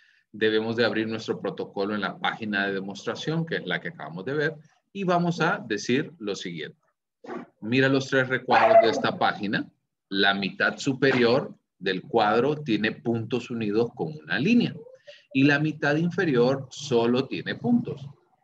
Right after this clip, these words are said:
No vas a dibujar nada en la parte de arriba del cuadro. Copia abajo la línea que está arriba. Te fijas que la línea comienza en este punto y termina en este otro. Ah,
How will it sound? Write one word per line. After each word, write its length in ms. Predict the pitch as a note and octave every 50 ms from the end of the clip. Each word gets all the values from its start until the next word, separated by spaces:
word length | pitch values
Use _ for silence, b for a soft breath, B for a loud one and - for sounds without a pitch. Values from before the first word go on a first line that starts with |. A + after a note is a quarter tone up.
| _ _ _
No 300 | - G#2+ A#2+ C3+ C#3+ D#3 D3+
vas 220 | D#3 D#3 D3+ -
a 60 | E3+
dibujar 500 | D#3 D3+ D3 C#3+ C3 - C#3 C3 C#3 C3
nada 640 | B2+ B2+ B2 B2+ B2+ C3 C3+ B2 G#2+ G#2+ A2 G#2+ G2+
en 120 | F#2+ F#2+ F#2+
la 180 | F#2 F2+ - - -
parte 420 | G2 F#2 F2+ F2+ F2 - - A2+
de 80 | A2 G#2+
arriba 340 | G#2 - D#2+ D2+ D2+ D#2 E2
del 140 | E2+ F#2 -
cuadro. 400 | - E3+ E3+ F3+ F3+ D#3+ A2+ - _ _ _ _ _ _ _ _ _ _
Copia 440 | - A#2 A#2 A#2+ A#2+ - C#3+ D3 D3+
abajo 500 | D#3+ D#3+ D3+ B2+ B2+ C3 - D3 D3 C3+ -
la 160 | F#2+ F#2 F#2
línea 380 | F2 F#2 F#2 F#2+ G#2 G#2 -
que 100 | - -
está 280 | - - - _ - - - -
arriba. 680 | - D#2+ E2+ F2+ F#2 F#2+ G#2 A#2+ C3+ C#3 B2+ G#2 - - _ _ _ _ _ _ _ _ _ _ _ _ _ _ _ _ _ _ _ _ _ _ _ _ _ _ _
Te 140 | - B2 A#2+
fijas 280 | B2+ C#3+ C#3 D#3 D#3 D#3
que 80 | - E3+
la 100 | D#3 D3
línea 400 | C#3+ D3 D3+ D3+ D3+ D3 D3 -
comienza 640 | - B2 A2 G#2+ G#2 G#2+ A#2 B2+ C#3+ D3 C#3+ -
en 140 | C3 A#2+ A#2
este 280 | A#2+ A#2+ - - - A#2+
punto 720 | A#2+ - C3 B2 A#2+ A#2 A2 G#2+ - C#3 D#3+ E3 - _ _ _ _ _ _
y 300 | - A2 G#2+ A#2 D3+ D#3+ D#3+ - -
termina 500 | G#2 F#2 F2 E2+ E2+ E2 E2+ F2 F2+ F#2+
en 120 | G2+ G#2+
este 260 | A2 A2+ A2+ - C3+
otro. 460 | C3 C3+ C3+ C3 C3 - E3 G#3+ - - _ _ _ _ _ _ _ _ _ -
Ah, 380 | G2 F#2+ G2 G2+ G#2 G#2 G#2